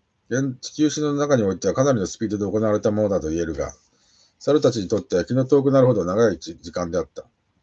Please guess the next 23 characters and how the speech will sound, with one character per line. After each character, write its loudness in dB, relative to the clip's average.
そ -6
の 2
間 6
中、 2
ひ -6
っ -20
き -12
り -6
な 0
し -6
に -6
火 2
山 2
が -4
噴 -4
火 -2
し、 -10
地 -10
震 -2
が 2
起 -8
こ 2
り、 -6